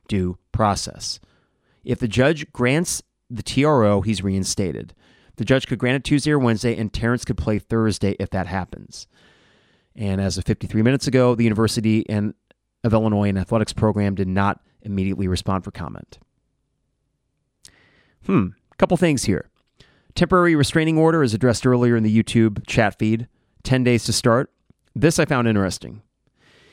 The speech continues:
<sighs> Okay. Either party can appeal the ruling.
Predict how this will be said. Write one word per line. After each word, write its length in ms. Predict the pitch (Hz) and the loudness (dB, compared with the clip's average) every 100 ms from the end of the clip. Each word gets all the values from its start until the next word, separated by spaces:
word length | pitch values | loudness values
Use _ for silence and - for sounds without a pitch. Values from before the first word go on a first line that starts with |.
| _ _ _ _ _ _ _ _ _ | _ _ _ _ _ _ _ _ _
<sighs> 60 | _ - - - - - - - - - _ - - _ _ _ _ _ _ _ _ _ _ _ _ _ | _ -20 -18 -16 -16 -18 -18 -20 -20 -20 _ -20 -20 _ _ _ _ _ _ _ _ _ _ _ _ _
Okay. 380 | - 131 92 - _ _ _ _ _ _ _ _ _ - | 2 2 0 -6 _ _ _ _ _ _ _ _ _ 0
Either 240 | 131 175 | 2 2
party 280 | 190 165 156 | 2 2 2
can 100 | 135 | 0
appeal 300 | 120 - 143 | -2 0 0
the 100 | 127 | 2
ruling. 500 | 110 104 80 55 - | 2 2 0 -8 -18